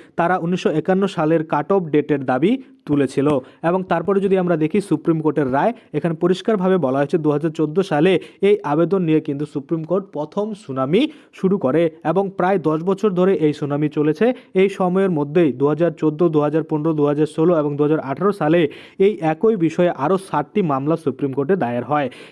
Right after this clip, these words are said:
সেই মামলাগুলিকেও এই মামলার যুক্ত করে এবং প্রধান বিচারপতির নেতৃত্বে দু হাজার চোদ্দো সালে সাংবিধানিক বেঞ্চ তৈরি করে মামলাটির বিচার শুরু করে দেয়। উল্লেখ্য, এই মামলা চলাকালীনই আসামে কিন্তু আবারও নাগরিক পঞ্জির নবীকরণ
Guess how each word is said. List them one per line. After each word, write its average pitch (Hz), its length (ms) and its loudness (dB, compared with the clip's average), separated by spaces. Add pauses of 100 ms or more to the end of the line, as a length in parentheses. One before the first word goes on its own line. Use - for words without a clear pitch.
সেই 220 220 2
মামলাগুলিকেও 196 720 0
এই 170 200 0
মামলার 160 480 0
যুক্ত 147 320 -2
করে 170 400 2 (200)
এবং 160 220 0
প্রধান 180 340 0
বিচারপতির 175 600 0
নেতৃত্বে 147 580 0 (220)
দু 175 120 4
হাজার 190 200 0
চোদ্দো 170 320 -2
সালে 175 320 0
সাংবিধানিক 147 640 -4
বেঞ্চ 147 260 -2
তৈরি 156 280 0
করে 170 220 2
মামলাটির 143 480 0
বিচার 135 280 -2
শুরু 131 220 -2
করে 127 180 -2
দেয়। 151 240 0 (280)
উল্লেখ্য, 208 460 2
এই 170 160 4
মামলা 156 380 2
চলাকালীনই 147 680 0
আসামে 147 360 -2
কিন্তু 139 340 -4
আবারও 180 360 0
নাগরিক 147 420 0
পঞ্জির 139 320 0
নবীকরণ 139 520 0